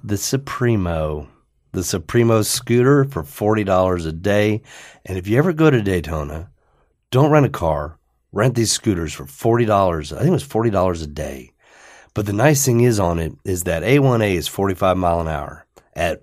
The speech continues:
full peg. Full peg. You're doing about forty-three, forty-two. So all, and you just, you're just going in straight lines. And so you can go down there and enjoy a few beers or not. And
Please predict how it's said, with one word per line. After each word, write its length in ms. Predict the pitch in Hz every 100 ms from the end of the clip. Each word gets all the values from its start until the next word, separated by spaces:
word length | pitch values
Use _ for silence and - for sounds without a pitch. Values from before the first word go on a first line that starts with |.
| _
full 320 | - 127 120
peg. 580 | 104 - 101 80 69 - _
Full 420 | _ - 170 151
peg. 520 | 139 127 92 64 - _ _ _ _ _
You're 100 | 85
doing 140 | 90 87
about 220 | 78 -
forty-three, 680 | 101 85 73 - 87 82
forty-two. 880 | 71 - 85 73 69 - - - - _ _ _ _ _ _ _ _ _ _
So 180 | - -
all, 260 | 104 143 143
and 400 | 98 98 98 87
you 80 | 104
just, 200 | 101 113
you're 120 | 110
just 140 | 104
going 180 | 143 139
in 80 | 139
straight 400 | - - 127 104
lines. 600 | 107 107 80 76 - - _ _ _ - _
And 120 | 123
so 120 | -
you 80 | 156
can 120 | 175
go 200 | 101 113
down 340 | 107 104 135 98
there 220 | 85 87
and 100 | 85
enjoy 400 | 82 82 104 113
a 40 |
few 300 | 87 - 92
beers 340 | 78 90 90 82
or 60 | 85
not. 320 | 85 98 92
And 300 | 80 78